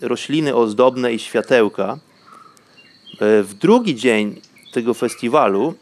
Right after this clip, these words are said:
ludzie wstają często przed wschodem słońca, bardzo wcześnie, aby dokonać modłów i namaścić swoje ciała świętymi olejkami.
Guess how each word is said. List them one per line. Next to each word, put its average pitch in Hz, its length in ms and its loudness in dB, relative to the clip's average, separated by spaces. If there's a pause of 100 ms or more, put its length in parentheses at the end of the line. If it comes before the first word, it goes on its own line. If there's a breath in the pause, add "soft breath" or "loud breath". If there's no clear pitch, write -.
ludzie 147 320 -2
wstają 156 500 0
często 143 640 0
przed - 220 -6
wschodem 139 440 -2
słońca, 131 540 -2
bardzo 127 320 -2
wcześnie, 123 600 -2 (800 loud breath)
aby 110 200 -6
dokonać 147 580 0
modłów 127 640 0
i 120 300 -4 (200)
namaścić 135 640 -4
swoje 143 380 -4
ciała 147 560 2
świętymi 143 640 -8
olejkami. 127 720 -2